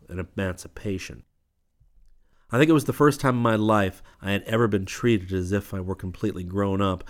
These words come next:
and able to take care of myself in everything and to hold my own in a business conversation.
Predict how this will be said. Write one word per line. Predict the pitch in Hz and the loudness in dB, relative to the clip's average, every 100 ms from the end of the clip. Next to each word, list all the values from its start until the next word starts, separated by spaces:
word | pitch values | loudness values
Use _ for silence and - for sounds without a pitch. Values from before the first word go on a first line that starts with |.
| - - | -16 -4
and | 101 | 0
able | 104 98 | 0 0
to | 87 | -2
take | 92 87 | -6 -6
care | - 98 | 0 0
of | 92 | -2
myself | 90 87 - 98 95 | -6 -4 -2 -2 -2
in | 90 | -2
everything | 95 101 92 92 87 85 - - | 0 2 0 -4 -10 -12 -20 -12
and | 95 | -10
to | 95 | 0
hold | 117 98 | 4 4
my | 95 92 | 2 -2
own | 107 107 104 98 | 0 2 2 2
in | 92 | -2
a | |
business | 85 104 104 95 87 - - - | -4 -2 -2 -2 -6 -10 -16 -6
conversation. | 104 92 90 - 107 104 - 85 | -2 0 -2 2 2 2 -2 -10